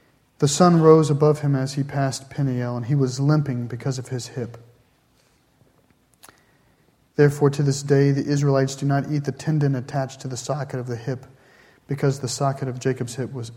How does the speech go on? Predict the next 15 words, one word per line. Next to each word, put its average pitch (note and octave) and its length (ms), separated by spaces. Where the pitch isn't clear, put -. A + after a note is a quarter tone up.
hip C#3+ 280
was A#2+ 160
touched - 440
near B2 220
the A2+ 120
tendon. A#2 400
Now, D#3+ 120
this D#3+ 140
story D#3+ 360
is, C3+ 300
it's C#3+ 260
deep F#3 300
and D#3+ 140
it's D3 180
mysterious D3 1000